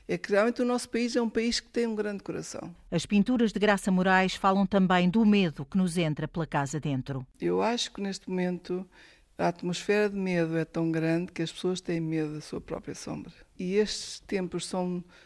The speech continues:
Speaker 1: são tão complexos e tão, e tão terríveis, porque nós sentimos que caminhamos para qualquer lado e que, e que ninguém nos salva.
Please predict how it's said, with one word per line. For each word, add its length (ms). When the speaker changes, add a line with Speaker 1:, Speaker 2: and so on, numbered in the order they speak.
Speaker 1:
são 280
tão 240
complexos 760
e 100
tão, 680
e 80
tão 220
terríveis, 640
porque 200
nós 180
sentimos 540
que 160
caminhamos 840
para 120
qualquer 360
lado 500
e 140
que, 500
e 80
que 120
ninguém 260
nos 180
salva. 560